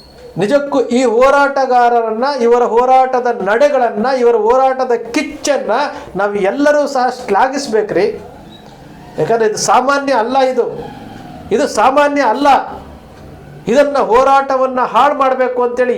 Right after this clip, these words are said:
ಎಲ್ಲಾ ಮಾಧ್ಯಮಗಳು ಟೊಂಕ ಕಟ್ಟಿ ನಿಂತಿದ್ದಾಗ, ಈ ಮಾಧ್ಯಮಗಳನ್ನ ಹೊರತುಪಡಿಸಿ ಇವತ್ತು ಸೋಷಿಯಲ್ ಮೀಡಿಯಾದಲ್ಲಿ, ಸೋಷಿಯಲ್ ಮೀಡಿಯಾದಲ್ಲಿ ಯೂಟ್ಯೂಬರ್ಸ್ ಮಾತನಾಡ್ತಾ ಇದ್ದಾರಲ್ಲ, ಯೂಟ್ಯೂಬರ್ಸ್ ಧ್ವನಿ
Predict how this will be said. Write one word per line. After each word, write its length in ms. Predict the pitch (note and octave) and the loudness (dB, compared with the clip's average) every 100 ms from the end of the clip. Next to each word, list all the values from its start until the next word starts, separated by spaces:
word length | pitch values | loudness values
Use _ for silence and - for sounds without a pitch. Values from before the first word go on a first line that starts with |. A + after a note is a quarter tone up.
| F#3+ | -2
ಎಲ್ಲಾ 180 | A#3+ C#4 D4+ C4 | 2 2 2 0
ಮಾಧ್ಯಮಗಳು 560 | C4+ A#3 C#4 C4+ C4+ C4 | -2 -2 -2 0 -2 0
ಟೊಂಕ 160 | A#3 C4+ C4 | -2 0 0
ಕಟ್ಟಿ 180 | B3 A#3+ A3+ | 0 -2 -2
ನಿಂತಿದ್ದಾಗ, 500 | A3 A3+ A3+ G#3+ G#3 D#3 - - - - - | -2 -4 0 -2 -2 -6 -8 -14 -16 -10 -4
ಈ 20 | A3+ F3 | -4 0
ಮಾಧ್ಯಮಗಳನ್ನ 880 | F#3+ B3+ - A#3+ C#4+ D4 D4 C#4+ C#4+ C#4 A#3+ | -2 -2 -4 -2 -2 0 -2 -2 -2 0 0
ಹೊರತುಪಡಿಸಿ 640 | B3 C4+ C4+ B3 B3+ C4 G#3+ | 0 -2 0 -2 0 0 2
ಇವತ್ತು 300 | A#3 C4+ C#4 A#3 - - - - - - - | 0 0 0 -2 -2 -10 -10 -12 -10 -8 0
ಸೋಷಿಯಲ್ 460 | D4 D4 D#4+ D4+ | 0 0 0 0
ಮೀಡಿಯಾದಲ್ಲಿ, 540 | D4 C#4+ C#4 C4 B3 G#3 - - - - - - - - - - - | 0 0 2 0 -2 -4 -6 -10 -10 -8 -8 -8 -10 -8 -6 -4 0
ಸೋಷಿಯಲ್ 460 | A3 B3+ D4 C#4+ | 0 0 0 0
ಮೀಡಿಯಾದಲ್ಲಿ 400 | C#4 C4+ C4+ B3+ F#3+ F#3+ | 0 0 0 -2 -2 0
ಯೂಟ್ಯೂಬರ್ಸ್ 560 | E4 E4 D#4 D#4 D4 C4 | 0 0 0 0 0 -4
ಮಾತನಾಡ್ತಾ 480 | C4 C4 B3 B3 A#3+ A3 | -4 -2 -4 -2 -4 -2
ಇದ್ದಾರಲ್ಲ, 360 | G#3+ G#3 G#3 G#3 - - - - - - F#3 | -4 -2 -2 -4 -8 -12 -12 -12 -12 -4 -2
ಯೂಟ್ಯೂಬರ್ಸ್ 500 | E4 E4 D#4+ D4+ B3 | 0 -2 0 0 0
ಧ್ವನಿ 180 | A3+ C4+ | -2 2